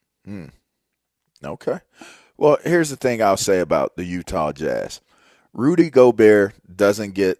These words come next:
the props that he's deserving of. He's been playing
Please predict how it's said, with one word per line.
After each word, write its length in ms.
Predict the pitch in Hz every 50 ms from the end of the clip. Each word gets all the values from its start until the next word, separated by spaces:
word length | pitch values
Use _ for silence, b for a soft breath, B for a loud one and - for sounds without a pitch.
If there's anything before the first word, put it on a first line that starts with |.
| _ _
the 120 | - 95 95
props 500 | - - 101 85 82 82 - - - -
that 240 | - 92 90 85
he's 220 | 82 92 90 87 87
deserving 680 | 76 73 85 80 76 82 82 80 80 73 80 78 76
of. 220 | 78 78 78 73
He's 280 | 80 110 131 127 113 104
been 200 | 87 107 107 104
playing 440 | - - 104 101 95 92 90 87